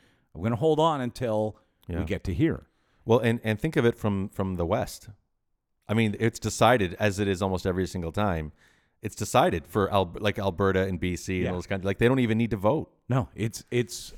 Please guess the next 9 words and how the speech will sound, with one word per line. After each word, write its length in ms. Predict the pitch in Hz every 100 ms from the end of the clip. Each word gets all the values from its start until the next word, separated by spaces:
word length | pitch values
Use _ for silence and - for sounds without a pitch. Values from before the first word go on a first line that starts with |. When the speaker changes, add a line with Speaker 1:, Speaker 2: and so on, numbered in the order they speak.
| -
Speaker 1:
uh, 440 | 101 104 101 95 95
it's 180 | 120 -
just 220 | 143 -
the 60 | 120
counterbalance 720 | 123 143 127 82 67 67 -
that's 260 | 98 95
Speaker 2:
Right. 100 | 85
Speaker 1:
constantly, 540 | - 104 95 95 65 80
anyway. 320 | 87 67 57